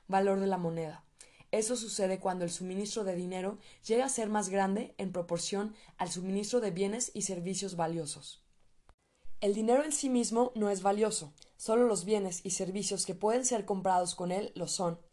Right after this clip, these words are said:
La salud de cualquier nación o individuo, por lo tanto, está finalmente determinada por lo que ésta produce en términos de productos y servicios valiosos, no por la cantidad de dinero impreso, distribuido o retenido. Actualmente una nación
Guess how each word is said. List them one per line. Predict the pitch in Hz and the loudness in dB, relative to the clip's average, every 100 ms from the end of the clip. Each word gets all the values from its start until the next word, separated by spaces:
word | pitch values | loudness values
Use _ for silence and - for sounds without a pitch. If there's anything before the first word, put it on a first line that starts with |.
| _ - - | _ -20 -14
La | - 190 | 0 2
salud | - 208 220 | 2 2 4
de | 254 | 4
cualquier | 233 196 214 | 4 2 0
nación | 196 180 - 202 208 | 0 0 0 -2 -2
o | 190 | -4
individuo, | 180 185 214 190 190 202 - - | -2 -2 0 2 0 -4 -18 -10
por | - 196 | 0 0
lo | 185 | 4
tanto, | 214 202 196 196 | 4 4 0 -2
está | 190 - 214 | 0 2 2
finalmente | 262 247 226 214 202 202 | 2 2 2 0 -2 -2
determinada | 190 175 175 185 185 180 202 - - - | -4 -2 -4 -2 0 2 0 -4 -18 -6
por | 196 | 0
lo | 190 | 2
que | 190 196 | 2 -4
ésta | 220 240 294 | -2 0 0
produce | 294 226 208 190 220 | 2 2 2 -2 -4
en | 196 190 | -4 -2
términos | 208 208 208 190 | 0 0 -2 -2
de | 175 | -4
productos | 185 196 208 240 233 - | -2 -2 -2 -4 -6 -6
y | |
servicios | - 185 180 196 220 175 | -4 -4 -4 -4 -4 -2
valiosos, | 175 175 165 - - - - - - - - | 0 0 -2 -6 -14 -18 -20 -20 -20 -14 -4
no | 208 | 0
por | 226 | 2
la | 208 | 2
cantidad | 196 190 196 196 208 | 2 2 4 6 6
de | |
dinero | 202 185 190 | 2 0 0
impreso, | 180 175 196 190 214 226 - _ | 0 0 0 0 -2 -8 -14 _
distribuido | 190 190 190 185 196 214 269 - | -8 -4 0 0 2 2 0 -2
o | 196 | -2
retenido. | 170 175 180 190 190 - - - - | 0 0 0 0 0 -2 -12 -20 -8
Actualmente | 175 233 254 247 240 226 | -4 6 6 6 2 2
una | 214 208 208 | 0 0 -2
nación | 190 175 202 190 | -2 -4 -2 -2